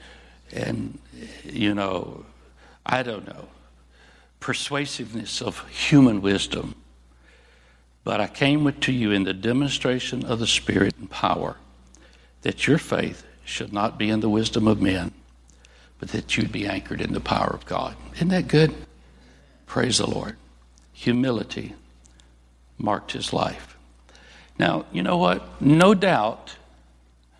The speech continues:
no doubt it took him time to develop this. No doubt the Apostle Paul didn't start out with this virtue.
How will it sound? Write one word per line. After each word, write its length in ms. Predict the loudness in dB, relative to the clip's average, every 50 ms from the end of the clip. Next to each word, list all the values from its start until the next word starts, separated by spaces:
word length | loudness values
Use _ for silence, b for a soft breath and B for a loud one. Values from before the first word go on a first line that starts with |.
| b b b b b b -4
no 320 | -2 0 2 2 0 0
doubt 460 | 0 0 0 0 0 -2 -4 -6 -10 -6 -2
it 400 | -2 -2 -2 -4 -16 -14 -6 -6
took 320 | 2 2 2 0 0 -6
him 260 | 2 2 2 4 2
time 640 | 0 -2 -2 2 2 2 4 4 2 2 2 0 -4 -2
to 120 | -2 -2
develop 640 | 2 2 2 2 4 2 2 2 2 0 -4 -8 -10
this. 360 | -10 -10 -8 -10 -14 -18 -20 _ _ _ _ _ _ _ _ _ _ _ _ _ _ _ _ _ _ _ _ _ _ _ _ _ _ _ _ _ _ _ _ _ _ _ _ _ _ _ -10 -10 B B B B B B B B
No 220 | -2 -2 0 -2
doubt 440 | -2 -2 -2 -2 0 -2 -2 -4 -6 -18 -20 -20 -20 -20 -20 -20 _ _ _ _ _ -12
the 80 | -8 -8
Apostle 360 | -4 -2 -2 -2 -2 -2 -8
Paul 240 | -2 0 2 2 2
didn't 180 | 0 -2 -2
start 340 | -2 0 2 4 4 4 4
out 300 | 4 4 4 4 4 2
with 160 | -2 -2 0
this 160 | 2 0 0
virtue. 380 | 2 2 0 0 0 -2 -6 -8